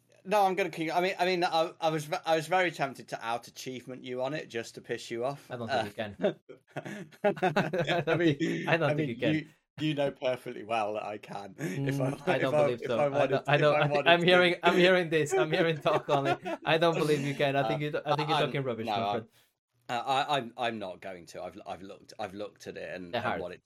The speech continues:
Speaker 1: takes and the amount of time and, like you say, the, the time and effort involved <laughs> to do it. It's,
Speaker 2: The one
Speaker 1: it's not worth,
Speaker 2: the
Speaker 1: it's not worth it just to
Speaker 2: the,
Speaker 1: annoy you.
Speaker 2: the,
Speaker 1: As
Speaker 2: the
Speaker 1: much
Speaker 2: one
Speaker 1: as
Speaker 2: thing
Speaker 1: I,
Speaker 2: you,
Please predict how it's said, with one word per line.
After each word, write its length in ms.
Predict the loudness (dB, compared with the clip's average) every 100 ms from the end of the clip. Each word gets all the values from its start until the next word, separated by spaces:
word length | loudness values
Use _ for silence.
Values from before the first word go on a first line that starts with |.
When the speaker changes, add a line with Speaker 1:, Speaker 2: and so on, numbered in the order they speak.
| -8
Speaker 1:
takes 320 | -8 -8 -8
and 160 | -8
the 60 | -8
amount 280 | -10 -10 -10
of 80 | -12
time 580 | -8 -8 -8 -10 -14 -10
and, 160 | -10 -4
like 160 | -6
you 60 | -4
say, 180 | -4 -4
the, 140 | -6
the 180 | -10 -10
time 400 | -8 -4 -4 -4
and 100 | -10
effort 260 | -10 -8 -10
involved 480 | -10 -8 -6 -6
<laughs> 60 | -8
to 80 | -4
do 100 | -4
it. 280 | -2 -2 -4
It's, 100 | -8
Speaker 2:
The 240 | 2 6
one 140 | 8 6
Speaker 1:
it's 100 | 2
not 260 | 2 2
worth, 240 | 2 0 0
Speaker 2:
the 240 | 2 4
Speaker 1:
it's 100 | 4
not 220 | 4 2 2
worth 260 | 0 -2
it 100 | -2
just 340 | 0 -2 -2 -2
to 60 | -2
Speaker 2:
the, 40 |
Speaker 1:
annoy 300 | 4 4 4
you. 220 | 0 0
Speaker 2:
the, 60 | 2
Speaker 1:
As 100 | 4
Speaker 2:
the 80 | 6
Speaker 1:
much 60 | 6
Speaker 2:
one 100 | 6
Speaker 1:
as 60 |
Speaker 2:
thing 120 | 4 6
Speaker 1:
I, 40 |
Speaker 2:
you, 160 | 4